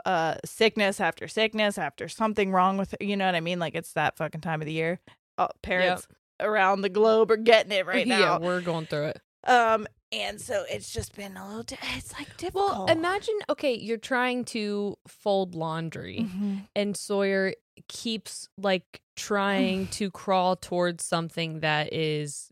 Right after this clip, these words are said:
Speaker 2: dangerous.
Speaker 1: Mm-hmm.
Speaker 2: And so you have to stop doing laundry to go stop her from doing something, and then you try to get back to folding the laundry, but then, like, the, the constant switching
Speaker 1: Yeah.
Speaker 2: is exhausting and
Speaker 1: Yes.
Speaker 2: overstimulating.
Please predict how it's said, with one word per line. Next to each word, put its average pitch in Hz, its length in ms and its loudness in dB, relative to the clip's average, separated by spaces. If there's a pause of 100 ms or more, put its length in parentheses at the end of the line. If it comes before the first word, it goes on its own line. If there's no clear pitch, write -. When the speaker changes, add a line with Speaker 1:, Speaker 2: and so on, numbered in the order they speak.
Speaker 2:
dangerous. 180 720 -4
Speaker 1:
Mm-hmm. 208 140 -2 (240)
Speaker 2:
And 196 120 -4
so 208 60 4
you 208 160 2
have 220 100 0
to 208 80 0
stop 233 520 2
doing 233 280 -2
laundry 190 600 0
to 190 120 -8
go 196 460 2 (540)
stop 240 380 2
her 240 220 2
from 202 200 -2
doing 196 380 -2
something, 165 640 -6 (280)
and 190 120 -4
then 196 140 0
you 190 140 -6
try 220 320 2
to 233 60 -6
get 202 200 0
back 202 240 2
to 202 80 -8
folding 190 360 -2
the 180 80 -4
laundry, 175 600 -2
but 170 240 -4
then, 180 300 0
like, 175 280 -4
the, 180 440 0 (160)
the 190 260 -2 (140)
constant 226 520 -4
switching 175 880 -2
Speaker 1:
Yeah. 202 280 0 (160)
Speaker 2:
is 190 400 2
exhausting 180 800 0
and 185 100 -4
Speaker 1:
Yes. 180 160 0
Speaker 2:
overstimulating. 170 720 -2